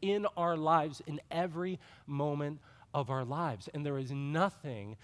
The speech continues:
that will stabilize your soul in whatever circumstances you find yourself in, like having constantly or, or regularly practicing and contemplating the presence of God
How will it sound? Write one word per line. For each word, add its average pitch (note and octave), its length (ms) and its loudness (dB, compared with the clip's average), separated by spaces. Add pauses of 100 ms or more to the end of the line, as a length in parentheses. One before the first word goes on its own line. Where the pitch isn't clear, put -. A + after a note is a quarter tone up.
(240)
that D#3 140 4
will C#3+ 120 0
stabilize F3 720 4
your D#3 100 -2
soul C#3 640 -2
in D3+ 200 2
whatever F3+ 640 0
circumstances D3+ 840 -4
you C#3 120 -4
find E3+ 340 2
yourself B2+ 420 -8
in, A2+ 160 -8 (280)
like C#3+ 220 6
having D#3 540 2 (400)
constantly F3+ 680 4
or, C3 300 0
or C#3+ 100 0
regularly D#3+ 600 4
practicing D#3+ 800 -4
and C3+ 140 -4
contemplating C3+ 960 -2 (300)
the C3 60 -2
presence D3 520 -4
of B2 160 -10
God G2+ 400 -2